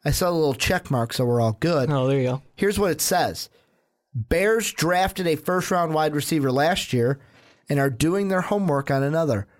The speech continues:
Speaker 1: Baylor's Corey Coleman visited Wednesday. He heads to Bengals now." Is there, is there a, uh,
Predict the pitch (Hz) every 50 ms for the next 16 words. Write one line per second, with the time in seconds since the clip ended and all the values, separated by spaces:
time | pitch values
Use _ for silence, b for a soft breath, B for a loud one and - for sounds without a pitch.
0 | b b b b b b _ - 151 165 175 180 180 156 - - - - 175 165
1 | 175 185 196 190 196 - 226 233 226 220 180 139 127 127 127 120 113 117 139 151
2 | 151 156 180 180 202 202 190 196 247 262 254 247 226 175 - - 135 127 120 117
3 | 113 113 b b b b b b b b b - - 135 131 139 143 147 139 -
4 | - - 139 113 - 147 156 160 165 156 143 131 110 113 127 113 104 92 90 -
5 | b b b b b b b b b b b _ - 104 113 113 123 135 135 147
6 | 160 151 123 127 127 117 120 135 147 160 165 165 165 170 165 165 160 156 156 156
7 | 151 151